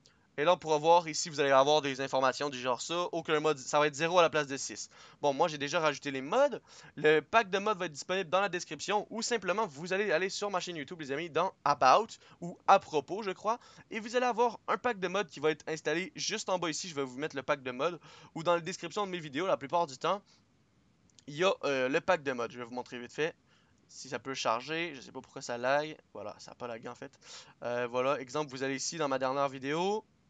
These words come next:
Et normalement, vous avez... Non, vous avez pas les packs de mode. C'est la seule vidéo où ce que j'enlève les packs de mode, putain.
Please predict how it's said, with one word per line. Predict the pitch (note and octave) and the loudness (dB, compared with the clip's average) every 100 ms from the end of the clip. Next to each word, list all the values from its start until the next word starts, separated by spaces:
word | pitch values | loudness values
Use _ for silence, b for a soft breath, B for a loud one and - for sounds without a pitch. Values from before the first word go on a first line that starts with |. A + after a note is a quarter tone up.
| _ _ _ _ _ _ _ _ _ _ _ _ _ _ - | _ _ _ _ _ _ _ _ _ _ _ _ _ _ -20
Et | A#2 | -8
normalement, | B2+ C#3+ C#3 C#3+ D#3+ E3+ | -4 -2 -2 -2 -2 -2
vous | C3 C3+ | -4 -6
avez... | D3 E3 F#3 G3+ _ _ _ _ _ _ _ _ _ _ _ _ | -6 -6 -10 -14 _ _ _ _ _ _ _ _ _ _ _ _
Non, | A#2+ A2+ C3 D3+ D3 | -4 4 10 10 8
vous | D3 E3+ | 2 2
avez | G3 G3+ | 4 6
pas | A#3 | 4
les | A#3 | 4
packs | A#3+ G3+ | 2 4
de | A#3 | 4
mode. | B3 - B | 4 2 B
C'est | - | 0
la | G#3 | 2
seule | - B3+ | 4 0
vidéo | A3 A3+ | 0 0
où | B3 | 0
ce | |
que | G#3 | 0
j'enlève | G3+ G#3+ A3 | 4 4 4
les | G#3+ | 0
packs | A3 G#3 | 2 2
de | G3 | 2
mode, | G#3+ A3+ - | 0 -2 -6
putain. | G3 A3 A3 | -6 0 0